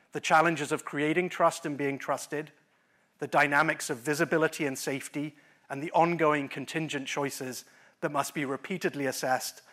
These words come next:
and are often out of the invi-, individual's control. And of course, the ever-present question of whether witnessing makes a difference on the terms that the communities who create, share, and participate in human rights videography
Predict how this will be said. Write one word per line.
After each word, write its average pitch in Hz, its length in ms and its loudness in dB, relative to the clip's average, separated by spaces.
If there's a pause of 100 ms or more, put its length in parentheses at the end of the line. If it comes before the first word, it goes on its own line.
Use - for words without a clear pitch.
(160)
and 131 120 -8
are 127 100 0
often 139 240 -2
out 135 160 4
of 120 80 -4
the 127 100 -4
invi-, 127 300 -6
individual's 135 560 -6
control. 120 560 -10 (500)
And 143 100 -4
of 139 100 -2
course, 165 320 2
the - 140 -12
ever-present 151 640 4
question 127 520 -4 (320)
of 127 120 -8
whether 135 200 4
witnessing 156 480 -2
makes 139 240 -4
a 147 40 -6
difference 135 680 -2 (340)
on 131 80 -8
the 131 80 -8
terms 147 460 0
that 151 100 -12
the - 60 -12
communities 160 560 -2
who 139 80 -6
create, 147 360 -6
share, 135 280 0
and 123 100 -6
participate 123 600 -10 (340)
in 131 100 -12
human 151 240 -6
rights 131 280 -2
videography 123 680 -6